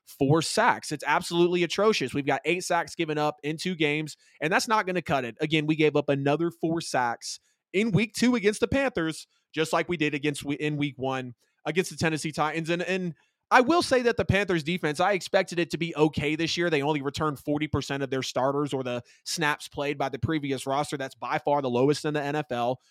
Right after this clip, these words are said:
So they have a ton of new faces. Bryce Young's dealing a lot of, with a lot of ton, uh, a lot of new faces, just being in the N F L in general.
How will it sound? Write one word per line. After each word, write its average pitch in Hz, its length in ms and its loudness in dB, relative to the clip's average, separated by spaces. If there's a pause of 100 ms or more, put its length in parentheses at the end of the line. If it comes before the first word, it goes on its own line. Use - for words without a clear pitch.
(100)
So - 100 -4
they 165 100 0
have 180 140 2
a 185 60 -4
ton 180 180 2
of 185 80 4
new 185 140 2
faces. 180 420 2
Bryce 139 260 -4
Young's 156 220 -6
dealing 156 220 0
a 147 40 0
lot 147 220 2
of, 143 180 2 (360)
with 151 100 -2
a 160 40 -2
lot 170 200 4
of 240 100 -4
ton, 160 220 -4
uh, 143 320 -2
a 147 80 -2
lot 170 220 4
of 208 60 0
new 165 120 0
faces, 139 340 -2
just 151 220 -4
being 160 220 -4
in 175 100 -2
the 165 80 -2
N 165 140 -2
F 170 160 -2
L 170 180 4
in 160 100 -2
general. 156 560 2